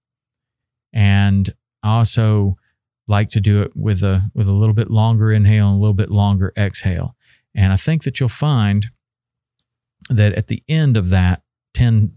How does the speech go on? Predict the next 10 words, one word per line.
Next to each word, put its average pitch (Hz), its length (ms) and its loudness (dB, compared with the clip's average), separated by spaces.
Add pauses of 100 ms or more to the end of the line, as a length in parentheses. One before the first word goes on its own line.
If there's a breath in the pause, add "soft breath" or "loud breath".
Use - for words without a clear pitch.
breaths, 101 580 0 (380)
your 110 280 2
heart 117 280 -2
rate 120 240 0
has 110 200 2
dropped. 113 500 -2 (280)
You 113 280 0
are 104 360 0
in 110 180 0
a 98 380 0